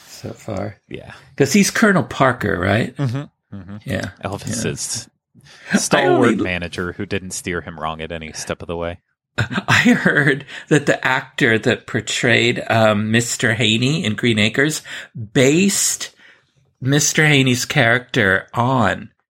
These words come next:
Speaker 1: Colonel Tom Parker
Speaker 2: I
Speaker 1: because they had met
Speaker 2: Ah, wow.
Speaker 1: at one
Speaker 2: I didn't know
Speaker 1: time.
Speaker 2: that.
Speaker 1: Yeah. Yeah. I, I heard it in an interview. And they, they had met when, um, working, like, in a carnival or <laughs> something at,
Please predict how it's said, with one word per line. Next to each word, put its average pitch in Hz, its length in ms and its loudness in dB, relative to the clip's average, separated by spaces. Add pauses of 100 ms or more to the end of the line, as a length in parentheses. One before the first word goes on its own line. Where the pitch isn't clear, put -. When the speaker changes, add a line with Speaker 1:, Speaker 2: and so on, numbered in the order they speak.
(160)
Speaker 1:
Colonel 110 340 0
Tom 90 300 -8
Parker 92 520 -6 (400)
Speaker 2:
I 82 180 -2
Speaker 1:
because 135 280 2
they 143 160 6
had 127 160 4
met 117 560 -2 (340)
Speaker 2:
Ah, 78 200 -10
wow. 87 380 -2 (100)
Speaker 1:
at - 60 -12
one - 80 -6
Speaker 2:
I 104 80 0
didn't 120 240 2
know 120 100 2
Speaker 1:
time. - 60 0
Speaker 2:
that. 101 300 -2 (380)
Speaker 1:
Yeah. 113 360 2 (160)
Yeah. 110 240 2
I, 113 260 0
I 123 60 2
heard 135 200 2
it 131 100 2
in 113 100 4
an 107 160 0
interview. 104 600 -2 (420)
And 123 200 2
they, 123 120 4
they 139 180 4
had 139 140 4
met 143 400 0
when, 117 420 0
um, 110 420 -2 (720)
working, 185 360 2
like, 139 180 2
in 117 80 2
a 98 60 -2
carnival 120 600 2
or - 120 2
<laughs> - 20 2
something - 840 -2 (540)
at, - 340 0